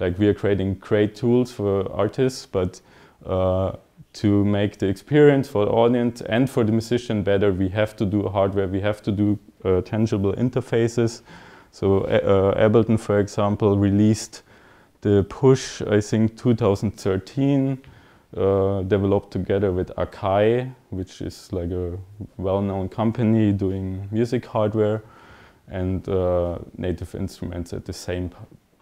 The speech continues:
time actually started as well doing their own hardware. Um, but I don't wanted to do a controller. Um, I wanted to do something for everybody, 'cause, like, these tools from Ableton and Native Instruments pretty much for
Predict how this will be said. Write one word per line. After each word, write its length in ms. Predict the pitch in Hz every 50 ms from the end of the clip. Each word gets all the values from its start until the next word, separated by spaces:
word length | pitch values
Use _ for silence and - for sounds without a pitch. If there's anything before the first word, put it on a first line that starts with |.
| _ _ _ _
time 420 | - - 101 92 92 92 92 87
actually 320 | 87 85 - - - 87 85
started 480 | - - - 92 90 87 87 87 85
as 140 | - - -
well 220 | 90 87 90 90
doing 280 | 85 82 87 87 85 85
their 160 | 85 85 -
own 140 | - 90 82
hardware. 500 | 82 90 85 87 85 - 90 87 - 101 - - - - - - _ _ _ _ _ _ _ _ _ _ _ - -
Um, 340 | 90 87 90 87 87 90 87
but 180 | 90 92 87 -
I 140 | 95 92
don't 280 | 98 90 101 98 95 87
wanted 340 | 92 98 95 90 - 87 78
to 80 | -
do 300 | 95 90 87 90 92 92
a 100 | 87 85
controller. 680 | - - 95 87 - - 95 92 98 92 87 85 85 87 104 - -
Um, 580 | 92 87 87 87 85 87 87 85 85 90 92 85 - _ _ _ _ _ _ -
I 80 | -
wanted 360 | 92 87 92 92 - - 90 -
to 120 | - 101
do 260 | 95 90 98 98 110 104
something 480 | - - 98 90 90 - - 92 90
for 180 | 85 - - - -
everybody, 540 | 101 101 104 117 110 107 107 107 110 110
'cause, 320 | 101 - 101 92 - - - -
like, 360 | 98 92 87 87 - - _ _ _ _ _ _ _ _ _ -
these 220 | 98 95 95 -
tools 440 | - - - 120 117 117 117 113 113
from 160 | - - -
Ableton 460 | 92 101 104 101 107 101 - - 95
and 180 | 95 95 90 92
Native 360 | 92 95 98 - - 95 -
Instruments 520 | - 104 - - 87 87 85 - - - _ _
pretty 180 | - - 95 92
much 220 | 87 90 95 95
for 280 | - - - - 90